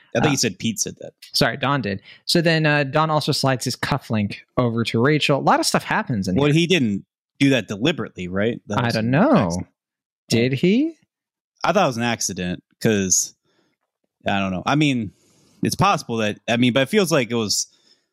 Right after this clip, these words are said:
Speaker 1: it felt, like, accidental, but I don't know. I can't say for certain. You've seen this show more than I have.
Speaker 2: I think it was flirting.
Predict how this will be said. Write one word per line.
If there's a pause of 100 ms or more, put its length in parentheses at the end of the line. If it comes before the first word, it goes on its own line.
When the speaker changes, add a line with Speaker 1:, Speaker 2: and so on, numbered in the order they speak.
(920)
Speaker 1:
it
felt,
like, (280)
accidental,
but
I
don't
know.
I
can't
say
for
certain.
You've
seen
this
show
more
than
I
have. (220)
Speaker 2:
I
think
it
was
flirting.